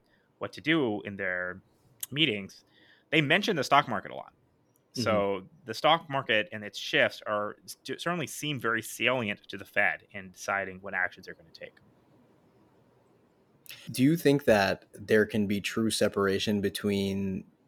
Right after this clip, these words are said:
Speaker 2: the stock market, I guess, the Treasury, and, and the Fed? Do you think that there's some kind of relationship there that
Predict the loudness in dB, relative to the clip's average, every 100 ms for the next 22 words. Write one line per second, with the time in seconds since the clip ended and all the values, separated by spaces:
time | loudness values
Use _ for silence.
0 | _ -2 2 2 2 0 -2 0 0 -2
1 | -2 -2 -2 -2 -2 2 2 2 2 0
2 | -2 -4 -4 -4 -8 _ _ -8 -4 -2
3 | 0 0 -2 -8 -4 -4 0 0 2 0
4 | 0 -2 -4 -10 -8 -4 -2 -2 -2 0
5 | -2 -6 -12 -14 -4 -2 0 -2 -2 2
6 | 2 4 2 2 0 -2